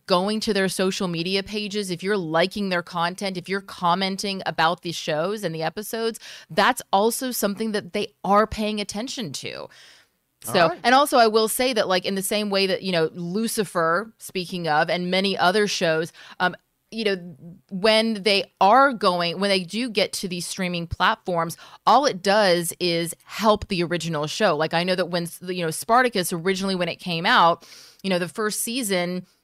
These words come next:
Speaker 1: not a lot of people had Starz, so not a lot of people saw it. And it wasn't until the second season,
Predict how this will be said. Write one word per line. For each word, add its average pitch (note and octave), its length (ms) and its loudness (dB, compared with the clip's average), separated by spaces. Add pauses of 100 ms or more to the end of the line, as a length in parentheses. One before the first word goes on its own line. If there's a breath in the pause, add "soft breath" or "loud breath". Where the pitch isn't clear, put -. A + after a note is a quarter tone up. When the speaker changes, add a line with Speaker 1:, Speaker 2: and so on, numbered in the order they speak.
Speaker 1:
not A#4 100 0
a B4+ 120 2
lot A#4 80 4
of A#4 80 -2
people G4 300 -2
had D#4 260 -2
Starz, D#3+ 640 0
so G#3+ 140 -2
not A3 200 4
a C#4+ 40 2
lot C4+ 140 4
of C4 80 2
people A#3 240 -6
saw C4+ 320 2
it. B2 140 -2 (340 loud breath)
And A3 80 2
it G#3+ 100 2
wasn't C4 360 2
until G#3+ 420 -2
the F#3 220 -4
second D4 580 -2
season, D3+ 680 -4